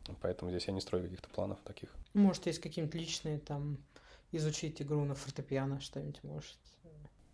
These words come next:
Speaker 1: Кстати, может быть.
Speaker 2: Купить домик в Подмосковье,
Speaker 1: Может
Speaker 2: что-нибудь.
Speaker 1: быть. Нет, домик в Подмосковье не хочу.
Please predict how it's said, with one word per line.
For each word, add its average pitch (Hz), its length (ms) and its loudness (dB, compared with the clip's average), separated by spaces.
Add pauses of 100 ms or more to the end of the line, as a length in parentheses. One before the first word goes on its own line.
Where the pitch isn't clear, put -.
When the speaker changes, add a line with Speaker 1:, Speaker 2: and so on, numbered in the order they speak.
Speaker 1:
Кстати, 160 460 6
может 120 360 6
быть. 123 340 2
Speaker 2:
Купить - 320 -12
домик 147 340 -6
в - 60 -10
Подмосковье, 139 460 -6
Speaker 1:
Может 101 240 0
Speaker 2:
что-нибудь. 101 260 0
Speaker 1:
быть. - 80 -14 (1600)
Нет, 92 300 8
домик 113 320 8 (260)
в - 40 -16
Подмосковье 101 540 4
не 98 80 2
хочу. 117 340 0